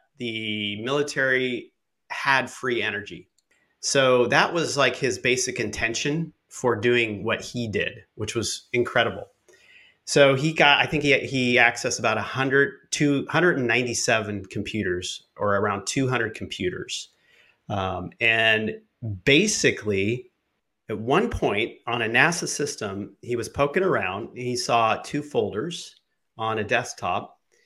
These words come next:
He opened a folder up, opened a picture up, and there was a big, huge cigar-shaped craft, right? In a photograph above Earth,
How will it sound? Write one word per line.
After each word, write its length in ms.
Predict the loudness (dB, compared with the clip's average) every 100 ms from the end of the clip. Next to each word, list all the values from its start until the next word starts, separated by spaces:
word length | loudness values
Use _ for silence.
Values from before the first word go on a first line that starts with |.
| _ _
He 180 | -2 2
opened 240 | 2 2 -4
a 40 |
folder 380 | 0 2 2 0
up, 300 | -2 -4 -14 -6
opened 240 | -4 -4 -4
a 40 |
picture 360 | -4 -4 -2 -2
up, 300 | -2 -6 _ -4
and 260 | -2 -2
there 180 | 0 2
was 220 | 0 -2
a 60 | -4
big, 320 | -2 -2 -2
huge 400 | -10 -6 -6 -8
cigar-shaped 840 | -10 -6 -6 -6 -6 -6 -6 -8 -10
craft, 600 | -6 -6 -6 -18 -20 _ _ _ _ _ _ _
right? 240 | -12 -10 -14 _ _ _ _ _ _ _ _ _ -2
In 180 | 4 4
a 60 | 2
photograph 680 | 0 0 0 0 0 -2 -10
above 360 | -2 0 0 0
Earth, 540 | -2 -2 -8 -20 -20